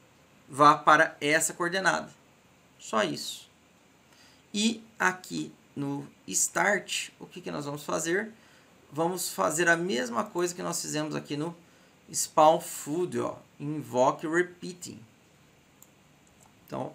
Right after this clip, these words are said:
nós vamos vir aqui no snake, invoke repeating. Quem que nós vamos invocar? O move. Então, ele sempre vai andar. Minha cobra sempre vai ficar se movimentando no cenário. Só que ela vai se movimentar aqui de,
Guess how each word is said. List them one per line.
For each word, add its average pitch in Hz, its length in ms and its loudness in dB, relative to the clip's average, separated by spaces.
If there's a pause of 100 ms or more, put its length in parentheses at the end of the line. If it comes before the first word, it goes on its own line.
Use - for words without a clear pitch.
nós 120 220 -6
vamos 131 280 -6
vir 135 140 -6
aqui 143 200 -4
no 156 60 -6
snake, 170 440 -6 (840)
invoke 127 540 2
repeating. 165 640 -6 (320)
Quem 160 160 -8
que 147 80 -10
nós 139 160 -6
vamos 131 200 -6
invocar? 165 640 0 (420)
O 208 300 2
move. 165 640 0
Então, 156 280 -4 (120)
ele 160 160 -4
sempre 226 560 -2
vai 156 200 6
andar. 120 420 2
Minha 127 140 -4
cobra 156 260 4
sempre 214 240 -8
vai 226 100 -2
ficar - 400 0 (420)
se - 140 -8
movimentando 147 680 0
no 131 100 -4
cenário. 123 460 -4 (420)
Só - 160 0
que 175 100 -2
ela 170 100 6
vai 160 120 4
se 160 120 -2
movimentar 175 600 6
aqui 175 340 0 (460)
de, 160 340 -4